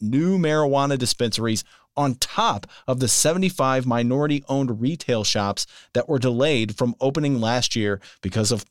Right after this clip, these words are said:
quote, "problems" in scoring lottery, uh, lottery applications. The bill now heads to the Senate, where it's expected to pass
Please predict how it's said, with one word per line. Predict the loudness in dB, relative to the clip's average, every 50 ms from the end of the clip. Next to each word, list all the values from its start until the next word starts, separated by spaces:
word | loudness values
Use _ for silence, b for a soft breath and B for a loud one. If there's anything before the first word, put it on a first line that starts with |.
| _ _ _ _ _
quote, | -4 -2 -2 -2 -2 -6 _ _ _ -10
"problems" | -4 -2 0 0 0 0 0 -2 -2 -4 -2 -2 -2 -2 -2 B B B B B B B B B B
in | -2 0 2
scoring | 2 2 0 0 0 0 0 2 2 2 2 2 0 0 -2 -4 -4
lottery, | -2 0 0 0 2 2 2 2 2 2 2 2 0 0 0 0
uh, | 0 0 2 2
lottery | 2 2 2 2 2 2 2 2 2 0
applications. | 0 -2 -2 0 -2 -2 0 0 0 0 0 -2 -4 -6 -10 -14 -16 _ _ _ _ _ _ _ -20 _ _ _ _ -4
The | -4 -2
bill | 0 0 2 2 2 2
now | 2 2 2 2
heads | 2 0 0 0 -2 -4
to | -4 -2
the | 0 0
Senate, | 0 2 2 0 -2 -4 B B B B B B
where | -2 -2
it's | 0 0 0
expected | -2 -2 0 0 0 0 0 -2 -2
to | -2
pass | -4 -4 -2 -2 0 0 0 0 0